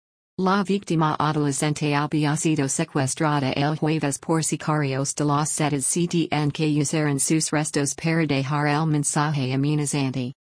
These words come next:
Como Breitbart Texas ha revelado, los C D N las Zetas han estado luchando contra sus rivales por el control de las prisons estatales donde los pistoleros del cartel extorsionan a otros internos y controlan diversas actividades criminales desde adentro.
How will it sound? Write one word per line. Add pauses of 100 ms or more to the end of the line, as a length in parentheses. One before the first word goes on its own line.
(200)
Como
Breitbart
Texas
ha
revelado, (180)
los
C
D
N
las
Zetas
han
estado
luchando
contra
sus
rivales
por
el
control
de
las
prisons
estatales
donde
los
pistoleros
del
cartel
extorsionan
a
otros
internos
y
controlan
diversas
actividades
criminales
desde
adentro.